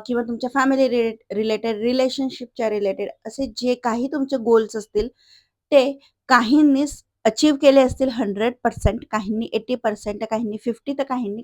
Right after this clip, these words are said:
काहीच नाही असं झालं असेल. तर ज्यांनी हंड्रेड पर्सेंट अचीव्ह केलेले आहे, त्यांचा फोकस त्यांच्या टार्गेटकडे असेल आणि त्यांच्या काही अशा सवयी असतील, ज्या त्यांना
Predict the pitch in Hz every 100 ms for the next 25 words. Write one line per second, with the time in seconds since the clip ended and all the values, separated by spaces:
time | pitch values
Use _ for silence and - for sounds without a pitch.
0 | - 220 196 233 - 226 220 190 - 214
1 | 233 233 226 214 196 185 180 285 _ _
2 | - - _ - 269 269 262 294 262 226
3 | 202 262 269 247 - 240 - 220 - 233
4 | - 226 226 220 208 190 208 - 233 208
5 | - 233 - 214 - 220 - 214 208 240
6 | 240 233 220 247 254 262 247 214 202 202
7 | 254 _ - _ - 247 294 262 - _
8 | _ - 240 247 302 311 285 294 302 240
9 | 294 302 320 262 277 254 247 240 247 269
10 | 277 247 214 226 240